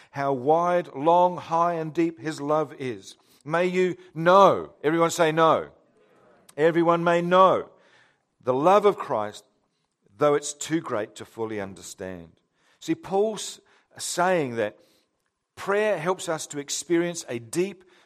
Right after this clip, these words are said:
close, personal, and intimate love of Christ. It's so deep, Paul says, that it actually surpasses our knowledge.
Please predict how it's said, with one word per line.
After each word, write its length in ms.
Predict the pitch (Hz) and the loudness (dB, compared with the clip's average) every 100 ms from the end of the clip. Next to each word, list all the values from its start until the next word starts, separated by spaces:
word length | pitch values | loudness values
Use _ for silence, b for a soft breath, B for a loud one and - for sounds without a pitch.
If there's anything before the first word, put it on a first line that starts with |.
| b | b
close, 720 | - - 160 175 185 175 - - _ _ _ _ | -14 -4 2 2 2 -4 -14 -18 _ _ _ _
personal, 640 | - 180 196 - 180 190 190 | -6 -4 -4 -6 -8 -8 -8
and 240 | 135 131 | -10 -10
intimate 480 | 160 180 185 175 170 | -8 -8 -8 -8 -8
love 480 | 131 147 151 151 147 | -4 -2 0 0 -2
of 160 | 135 117 | -14 -16
Christ. 500 | - 135 107 - - B B B | -12 -10 -10 -14 -20 B B B
It's 180 | 143 - | -10 -8
so 260 | - 208 | 0 2
deep, 380 | 240 180 156 - | 4 2 -2 -6
Paul 220 | - 151 | -8 -6
says, 260 | 143 143 139 | -4 -4 -2
that 120 | 143 | -2
it 100 | 147 | -2
actually 260 | 170 - 175 | -4 -6 -8
surpasses 640 | - 160 - 170 151 139 | -8 -10 -10 -10 -10 -12
our 120 | 110 | -12
knowledge. 500 | 110 117 107 - _ | -10 -12 -12 -20 _